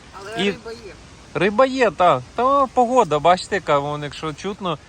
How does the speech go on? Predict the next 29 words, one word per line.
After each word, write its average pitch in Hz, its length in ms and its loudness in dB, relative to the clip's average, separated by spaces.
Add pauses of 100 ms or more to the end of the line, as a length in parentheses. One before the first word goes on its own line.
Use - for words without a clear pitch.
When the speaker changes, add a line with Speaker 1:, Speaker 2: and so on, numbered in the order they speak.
(260)
Speaker 2:
вітер 170 340 -2
в 151 240 -6
намет 156 380 -2
зносить. 117 500 -6 (760)
Зараз 170 360 2
ми 175 120 -2
повечеряємо, 175 760 0
полягаємо 156 440 0
спати, 180 400 0
будемо 143 280 -8
завтра 143 340 0
щось 127 240 -8
вам 131 160 -6
знімати 131 400 -4 (100)
далі. 113 280 -2 (600)
Speaker 1:
Не 208 60 -16 (100)
переключайтесь. 220 520 -18 (360)
Speaker 2:
Добрий 123 320 0
ранок, 131 320 4
друзі. 135 460 2 (280)
У 117 40 -4
нас 120 160 0
почалась 120 520 4 (120)
друга 113 340 2
доба 113 280 4
риболовлі. 143 640 2 (1200)
Переночували 120 680 2
другу 117 280 0
ніч. 147 260 -2